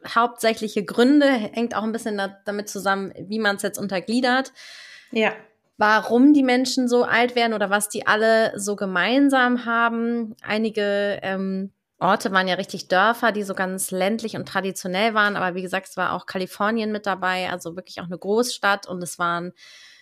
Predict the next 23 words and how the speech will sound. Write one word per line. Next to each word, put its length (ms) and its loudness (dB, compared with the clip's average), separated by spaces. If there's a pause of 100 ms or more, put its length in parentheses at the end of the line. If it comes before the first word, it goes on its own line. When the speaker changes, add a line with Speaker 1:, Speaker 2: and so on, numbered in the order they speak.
(140)
Speaker 1:
ja 260 -2
arme 460 2
und 200 -8
reiche 480 0
Gemeinden 640 -2
dabei. 480 0
Also 180 -8
Kalifornien 600 -8
war 80 -4
ja 160 -2
auch 120 -10
eher 180 -4
eine, 360 -6
eine 180 -10
reiche 360 0
Gemeinde 800 -2
und 240 -12
Costa 300 -4
Rica 320 -2
eher 260 -2
ganz, 200 -6
ganz 220 -12
arm. 500 0